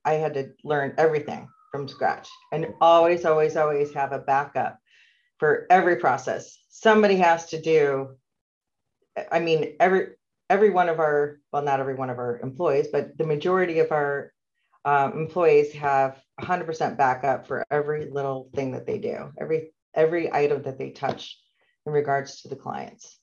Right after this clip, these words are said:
Um, one of the other hurdles I would say is I, I didn't have a strong, uh,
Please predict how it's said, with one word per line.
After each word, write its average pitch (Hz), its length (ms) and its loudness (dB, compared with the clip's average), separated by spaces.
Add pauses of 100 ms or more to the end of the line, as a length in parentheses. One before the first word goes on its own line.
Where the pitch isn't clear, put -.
(380)
Um, 160 580 2 (1300)
one 208 220 4
of 202 80 4
the 190 140 2
other 190 200 4
hurdles 160 480 2
I 156 120 0
would 160 240 -4
say 147 580 -2
is 151 160 -4
I, 147 260 -6 (200)
I 151 280 -2
didn't 185 540 4 (120)
have 147 600 2
a 147 160 2
strong, 147 1000 -2 (1040)
uh, 147 280 2